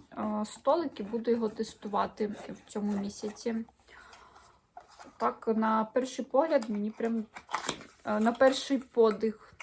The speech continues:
мені прям, е, сподобався. Так, і, так, а ще у мене тут, а ще, а, мені прийшов каталог на січень уже.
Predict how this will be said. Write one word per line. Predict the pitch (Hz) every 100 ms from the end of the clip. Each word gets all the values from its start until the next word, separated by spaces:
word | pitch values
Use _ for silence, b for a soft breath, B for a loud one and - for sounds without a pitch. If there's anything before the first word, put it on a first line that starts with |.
| -
мені | - 220 220 254
прям, | - 233 233 240 - _ _ - 214
е, | 208 208
сподобався. | - - 247 220 - - - - 226 - _ _ B B B _
Так, | 233 - - - - _ B B B B -
і, | 262 240 233 - _ _ _ _ _ _ _ _ _ _ _ _ _ _ _ _ _ _ _ _
так, | - 175 -
а | -
ще | 226 - - 294 302
у | -
мене | 262 254 269 269 262
тут, | - 254 - - - - - - -
а | 247
ще, | 240 - - 294 294 269 240 - -
а, | 233 233 233 240
мені | 240 254 254
прийшов | - 247 - 247 226
каталог | 254 247 240 233 220 233 226
на | 233 247
січень | - - 233 - 277 285 339
уже. | 339 339 349 330